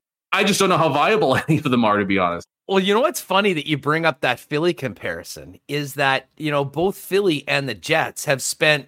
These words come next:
Speaker 2: some pretty considerable draft capital in the last few years drafting defensemen, young defensemen, with the hopes that they will turn into being those top four defenders. And I mean,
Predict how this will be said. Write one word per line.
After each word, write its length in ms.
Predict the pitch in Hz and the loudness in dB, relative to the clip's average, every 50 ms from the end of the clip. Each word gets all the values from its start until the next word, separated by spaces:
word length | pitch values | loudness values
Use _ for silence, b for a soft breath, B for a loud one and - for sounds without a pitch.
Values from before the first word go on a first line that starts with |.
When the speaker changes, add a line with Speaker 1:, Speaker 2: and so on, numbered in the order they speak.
| _ _ - | _ _ -12
Speaker 2:
some 340 | - - - 180 165 139 135 - | -6 -2 0 0 0 0 -2 -6
pretty 320 | - - 190 220 294 269 | 0 2 2 2 2 0
considerable 960 | - - - 160 147 139 - - - - - 185 165 180 190 170 120 131 131 | -2 -2 -4 -4 -4 -2 -4 -4 -4 0 0 0 2 2 0 0 0 -4 -8
draft 420 | 110 92 113 131 147 180 220 - - | -8 -4 -2 0 2 2 0 0 -4
capital 580 | - 156 127 117 - - 123 113 101 87 - - | -4 -2 -2 -2 -2 -4 -6 -6 -6 -8 -8 -6
in 140 | - 151 147 | -4 -4 -4
the 80 | 143 | -4
last 340 | 139 143 151 151 160 - - | -4 -2 0 0 -2 -2 -6
few 120 | - 147 127 | -10 -8 -8
years 480 | 113 113 147 170 156 131 120 120 - | -6 -4 -2 -2 -2 -2 -2 -4 -8
drafting 800 | - - - 131 131 127 - - - - 143 127 120 117 113 - _ _ _ _ _ _ _ - | -14 -10 -6 -2 0 0 0 0 -2 -4 -2 -2 -2 -4 -6 -10 _ _ _ _ _ _ _ -12
defensemen, 840 | 131 120 147 131 - - 151 165 202 208 - - 113 120 113 123 123 | -4 -4 -4 -4 0 2 2 4 4 2 -2 -4 -4 -4 -4 -2 0
young 240 | 127 143 151 165 147 | 2 2 2 2 0
defensemen, 680 | 123 127 - - 156 180 214 - - - 98 92 104 - _ _ _ _ _ _ _ _ _ _ - | -2 -4 -2 -2 0 0 0 -2 -6 -8 -10 -10 -12 -14 _ _ _ _ _ _ _ _ _ _ -6
with 160 | 156 165 165 | -6 -4 0
the 100 | - 165 | 0 0
hopes 340 | 143 - 214 247 262 - - | 2 4 2 2 2 0 -4
that 160 | - 160 147 | -10 -6 0
they 140 | - 175 175 | 2 2 2
will 160 | 156 160 180 | 4 2 0
turn 300 | 180 - - 185 180 175 175 | 0 2 2 2 2 2 2
into 320 | - 180 180 185 - - 180 | 0 0 0 0 0 -4 -6
being 500 | 147 127 - 185 233 254 226 170 147 135 | -4 -2 0 2 2 2 2 0 -2 -2
those 260 | 143 165 165 151 - | 0 0 0 0 -2
top 320 | - - 160 165 156 - | 0 2 2 2 2 -2
four 180 | - - 156 156 | -10 -6 -4 -4
defenders. 680 | 147 147 135 - 175 202 269 302 185 127 - - - - | -4 -4 -2 0 0 2 2 0 -4 -8 -10 -10 -8 -6
And 100 | 170 165 | -4 -4
I 40 | 160 | -2
mean, 260 | 160 175 175 156 b | -2 -2 -2 -4 b